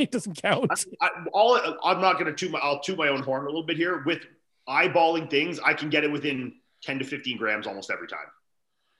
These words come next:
Speaker 1: Yeah,
Speaker 2: Like,
Speaker 1: I,
Speaker 2: if
Speaker 1: yeah.
Speaker 2: I'm eating, I'm like, I have to get two hundred fifty grams. Say it's, like, a full chicken breast, and I look at it, I'm like, "That's three hundred grams." I cut a little bit off and weigh it, it'll be, like, two fifty-two.
Speaker 1: I have an easier time with protein than with carbs.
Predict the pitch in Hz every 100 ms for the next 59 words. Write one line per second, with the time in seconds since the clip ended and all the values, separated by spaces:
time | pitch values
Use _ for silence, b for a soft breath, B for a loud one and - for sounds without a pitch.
0 | _ _ _ _ - 214 165 135 147 -
1 | - - 113 185 226 214 196 160 165 170
2 | 170 170 190 180 170 165 165 143 160 185
3 | 175 165 160 151 175 160 165 160 156 180
4 | 175 151 139 156 160 151 123 - 135 -
5 | 139 135 127 131 131 - 131 117 131 139
6 | 123 120 160 143 120 135 170 147 131 113
7 | - - 147 117 - - 85 - - -
8 | 170 202 160 147 165 156 143 127 139 135
9 | 110 - 131 - 98 98 92 101 82 -